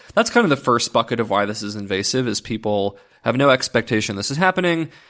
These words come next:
and they also don't interact with the companies doing this tracking that much, right? People are not interacting with near intelligence on a daily basis in terms of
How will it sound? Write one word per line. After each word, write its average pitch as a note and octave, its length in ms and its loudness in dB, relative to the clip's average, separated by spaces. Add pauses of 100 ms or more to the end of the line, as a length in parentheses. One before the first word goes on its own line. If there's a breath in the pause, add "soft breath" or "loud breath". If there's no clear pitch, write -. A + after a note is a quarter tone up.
and E3 100 -2
they F3 60 2
also E3+ 280 4
don't B2+ 320 0
interact A2 560 0
with G#2+ 220 -4
the F#2 80 -6
companies G2+ 540 -6
doing F#2 300 -6
this - 200 -8
tracking F#2+ 440 -4
that B1 160 -8
much, - 280 -10
right? G#2+ 240 0
People G#2+ 260 -10
are G#2 80 -6
not G2+ 280 -6
interacting G#2 560 -6
with G2+ 160 -12
near G2+ 240 -6
intelligence - 760 -4 (320 soft breath)
on G#2 160 -6
a G2 40 -10
daily A2 340 0
basis A2+ 560 0
in G2+ 120 -10
terms G#2 320 -10
of F#2+ 240 -10